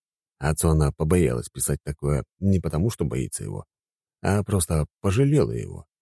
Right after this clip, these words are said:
Не хотелось своими руками сокращать его года жизни на лет так двадцать.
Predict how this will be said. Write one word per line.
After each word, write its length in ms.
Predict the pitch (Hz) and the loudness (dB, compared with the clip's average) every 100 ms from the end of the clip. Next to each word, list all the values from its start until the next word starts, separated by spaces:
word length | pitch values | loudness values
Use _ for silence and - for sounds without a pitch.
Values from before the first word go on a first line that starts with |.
| _ _ _ _ _ _ | _ _ _ _ _ _
Не 120 | 143 | 0
хотелось 480 | 139 143 143 120 92 | 2 2 4 2 2
своими 300 | - 90 90 | 2 4 4
руками 400 | 85 82 107 104 | 2 2 2 2
сокращать 640 | 87 80 80 78 92 85 80 | 2 0 0 0 0 0 2
его 300 | 78 80 76 | 2 2 2
года 300 | 71 78 76 | 0 0 0
жизни 540 | 80 92 85 82 78 | 2 0 2 2 2
на 240 | 73 78 | 2 2
лет 160 | 78 69 | 2 0
так 200 | - 71 | -4 -6
двадцать. 420 | 71 65 50 - | -4 -6 -6 -12